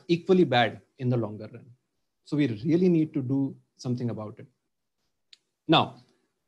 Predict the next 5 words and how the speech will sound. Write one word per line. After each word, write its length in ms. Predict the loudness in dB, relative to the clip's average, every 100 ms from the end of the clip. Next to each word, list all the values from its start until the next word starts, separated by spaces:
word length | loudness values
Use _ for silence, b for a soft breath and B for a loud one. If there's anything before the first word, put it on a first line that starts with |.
| _ _ _ _ _ _ _
let's 200 | -4 2
take 420 | 2 2 0 _
distraction. 640 | -6 -2 -2 -2 -2 -12 -12 _ _ _ _ _ _ _ _ _ _ 0
Now, 100 | 2
while 500 | 4 4 4 2